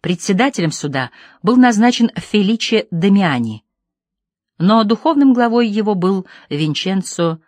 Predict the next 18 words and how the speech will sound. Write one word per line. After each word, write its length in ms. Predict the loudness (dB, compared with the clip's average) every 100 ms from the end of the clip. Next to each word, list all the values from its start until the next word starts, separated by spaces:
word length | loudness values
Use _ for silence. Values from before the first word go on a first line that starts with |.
| _ _
Спечиале. 960 | -18 -6 -4 -2 -4 -2 -4 -10 -18 _ _ _ _ _ _ _
Это 160 | -8 -4
был 120 | -4
судья, 300 | -2 -2 -2
совершенно 440 | -2 -6 -6 0 2
не 120 | 2
считавшийся 680 | -2 -4 -6 -6 -8 -10 -10
с 120 | -6
личностями, 720 | -6 -6 -8 -12 -10 -10 -10 -16 -20 -16 -4
но 200 | -4 -2
одержимый 560 | 0 0 0 0 -2
страстью 540 | -4 -6 -6 -6 -8 -6
уличить 400 | -4 -4 -6 -8
каждого 560 | -6 -6 -4 -4 -4 -6 _ _
заподозренного, 1040 | -10 -6 -2 -2 0 -2 -4 -6 -6 -8 -16 -20 _ _
осудить 500 | -6 -2 -2 -2 -4
каждого 480 | -4 -4 -2 -2 -2
обвиняемого. 840 | -4 -6 -4 -4 -4 -8 -12 -16